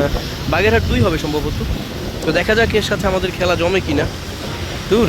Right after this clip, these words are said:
সে, এই ঘুরতে ঘুরতেই তো আমরা যাবো চাঁদপুর। হইলো না, হইলো না, এত আস্তে আস্তে ঘুরলে হবে না। <laughs>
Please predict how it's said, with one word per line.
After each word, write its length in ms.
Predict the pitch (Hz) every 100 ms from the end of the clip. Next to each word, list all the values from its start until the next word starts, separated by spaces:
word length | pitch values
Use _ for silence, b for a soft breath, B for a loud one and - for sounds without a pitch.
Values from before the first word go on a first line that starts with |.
| -
সে, 60 | 123 143
এই 60 | 160
ঘুরতে 280 | 170 196
ঘুরতেই 280 | 220 240 240
তো 60 | 214
আমরা 140 | 208
যাবো 260 | 190 185 160
চাঁদপুর। 320 | 147 - - 127 - - - - - - - - - - - - - - - - 170
হইলো 180 | 214
না, 100 | 226
হইলো 220 | 175 185 185
না, 120 | 120 147 - - -
এত 220 | 208 214
আস্তে 280 | 226 190 -
আস্তে 200 | 202 208
ঘুরলে 240 | 165 185 175
হবে 200 | 151 131
না। 100 |
<laughs> 100 | 113